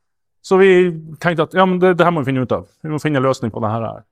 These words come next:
Så vi satte i gang et såkalt start-off-prosjekt, hvor, som er et sånt samarbeid mellom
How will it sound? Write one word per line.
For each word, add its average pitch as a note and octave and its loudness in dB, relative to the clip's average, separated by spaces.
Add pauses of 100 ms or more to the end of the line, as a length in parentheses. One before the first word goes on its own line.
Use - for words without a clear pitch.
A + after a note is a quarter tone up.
(640)
Så - -4
vi F3 4
satte - -2
i - -2
gang D#3+ 2
et C3+ -4
såkalt C#3 0
start-off-prosjekt, C#3+ -2
hvor, A#2 -2 (180)
som B2+ -4
er B2+ 2
et - -8
sånt G#2+ -8
samarbeid A#2+ 0
mellom G#2 -2